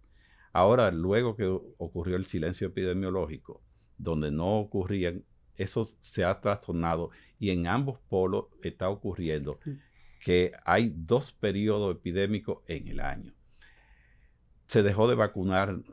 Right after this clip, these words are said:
Speaker 1: un poco de, en cuanto a influenza.
Speaker 2: Se descuidaron
Speaker 1: Se de-,
Speaker 2: también.
Speaker 1: sí. Entonces, solamente se enfocó en covid.
Speaker 2: covid.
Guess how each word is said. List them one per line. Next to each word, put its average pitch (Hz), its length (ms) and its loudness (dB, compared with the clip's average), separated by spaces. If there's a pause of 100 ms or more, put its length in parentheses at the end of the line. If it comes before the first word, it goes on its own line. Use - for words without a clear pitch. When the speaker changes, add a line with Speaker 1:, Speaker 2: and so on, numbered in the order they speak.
Speaker 1:
un 85 280 -4
poco 92 520 0
de, 76 100 -2
en 71 200 -6
cuanto 76 360 -4
a 76 80 -4
influenza. 80 600 -4
Speaker 2:
Se 170 80 0
descuidaron 165 640 -2
Speaker 1:
Se - 100 0
de-, 82 180 -2
Speaker 2:
también. 135 240 -10
Speaker 1:
sí. 87 340 -6 (220)
Entonces, 87 380 -2 (200)
solamente 107 420 2
se 73 840 -4
enfocó 85 520 -6
en 76 460 -6
covid. 92 300 -4
Speaker 2:
covid. 82 220 -6